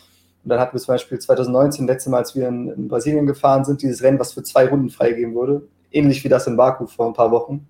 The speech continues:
wo es auch nochmal richtig abging, wo dann dieses Fotofinish zwischen Hamilton und Gasly um Platz zwei dann stattgefunden hat.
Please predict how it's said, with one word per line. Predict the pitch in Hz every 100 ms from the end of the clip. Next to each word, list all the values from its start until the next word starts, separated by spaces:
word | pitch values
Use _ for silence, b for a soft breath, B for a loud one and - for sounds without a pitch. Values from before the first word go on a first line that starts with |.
| _ b b b b
wo | 135
es | 131
auch | -
nochmal | 170 143
richtig | 127 120 123 120
abging, | - 139 139 127
wo | 127
dann | 123
dieses | 127 120
Fotofinish | 156 156 147 143 139 135
zwischen | - 131 139 127 123 131
Hamilton | 131 135 135 127
und | 123 110
Gasly | 143 127 127
um | 123
Platz | - 123 -
zwei | - 139
dann | 139 135
stattgefunden | 143 - 147 - 135 127
hat. | 131